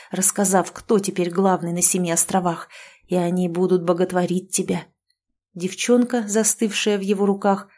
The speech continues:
сладко судорожно вздохнула, и Альф ощутил под ладонями крупную дрожь, сотрясающую всё её тело. «И я подтвержу, что его убила ты, а не я», торопливо продолжил Альф,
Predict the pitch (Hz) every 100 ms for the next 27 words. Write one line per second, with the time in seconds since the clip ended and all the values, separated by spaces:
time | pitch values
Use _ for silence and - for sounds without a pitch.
0 | _ - - 196 226 - 220 - 208 185
1 | 180 170 175 165 165 165 - 196 220 220
2 | _ _ _ _ 202 202 214 240 233 240
3 | - 220 - 233 226 202 202 190 185 214
4 | 214 208 202 196 196 196 202 185 175 170
5 | - - _ - - 180 175 - 180 175
6 | 170 - 170 170 175 170 170 170 170 170
7 | 165 _ _ _ _ _ _ - 175 165
8 | 165 175 170 185 196 170 170 185 - -
9 | 170 165 165 170 175 190 196 - _ 175
10 | 170 196 - - 170 180 170 160 143 _
11 | _ _ _ _ _ 185 185 190 190 185
12 | 185 180 185 175 175 - 175 165 - -